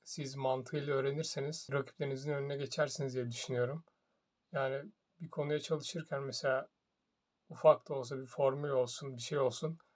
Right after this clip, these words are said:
onun mantığını anlamaya çalışın. Fizikte genel olarak ezber yapmayın. T Y T fizik için bundan bahsediyorum.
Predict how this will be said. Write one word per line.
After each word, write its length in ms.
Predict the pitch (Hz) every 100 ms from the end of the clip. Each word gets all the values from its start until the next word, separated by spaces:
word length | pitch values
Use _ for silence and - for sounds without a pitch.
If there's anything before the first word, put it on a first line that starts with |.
| _ _ _ _
onun 420 | 156 139 160 240
mantığını 480 | 170 143 135 - 151
anlamaya 380 | 151 143 143 147
çalışın. 480 | - 131 120 170 - _ _
Fizikte 400 | 139 139 - 147
genel 180 | 151
olarak 280 | 143 143 147
ezber 300 | 147 139 147
yapmayın. 440 | 147 143 135 139 - _ _ _ _ _ _ _ _ _ -
T 120 | 160
Y 100 | 135
T 180 | 127 131
fizik 260 | 127 127 120
için 340 | - 151 185 -
bundan 300 | 131 135 135
bahsediyorum. 600 | 123 - 123 120 139